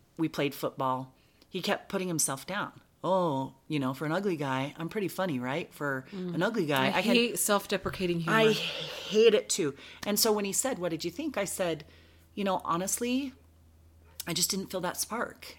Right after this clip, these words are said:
Speaker 1: And, you know, I think you're great and blah, blah, blah." And he goes, "Well, what do you mean you didn't feel that spark?" And I was like, you know, just blah, blah, blah. It wasn't a good match. And he said, um, "Well, I don't understand."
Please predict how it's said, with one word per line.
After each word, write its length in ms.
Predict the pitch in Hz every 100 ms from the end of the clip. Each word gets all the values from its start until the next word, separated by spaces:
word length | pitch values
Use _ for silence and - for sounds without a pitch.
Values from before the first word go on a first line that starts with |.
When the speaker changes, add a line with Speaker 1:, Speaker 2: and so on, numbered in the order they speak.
| -
Speaker 1:
And, 380 | - 165 147 139
you 100 | 175
know, 60 | 151
I 60 |
think 200 | 143 165
you're 100 | 147
great 320 | 131 175 196 208
and 80 | 143
blah, 100 | 123
blah, 120 | 131
blah." 280 | 151 170 190
And 80 |
he 80 | 175
goes, 160 | 170 165
"Well, 200 | 175 - - - - - _ _ _ - -
what 180 | 147 160
do 60 |
you 60 | 160
mean 140 | 151
you 100 | 143
didn't 160 | 143 147
feel 100 | 147
that 160 | 139 -
spark?" 440 | - 247 247 -
And 100 | 156
I 100 | 135
was 180 | 131 139
like, 220 | 139 131 202
you 40 |
know, 220 | 156 143
just 460 | 160 156 - - - _ _ _ _ -
blah, 120 | 147
blah, 120 | 143
blah. 280 | 143 202 202 160
It 140 | 165
wasn't 260 | 143 151 143
a 20 | 131
good 80 | 131
match. 400 | 160 175 180 -
And 140 | 147 139
he 160 | 147 156
said, 400 | - 143 135 -
um, 340 | 156 143 131 127 - - - - _ _ _ -
"Well, 460 | 160 165 139 131 - _ _ _ _ _ -
I 100 | 180
don't 160 | 170
understand." 800 | 147 127 - 175 240 156 - -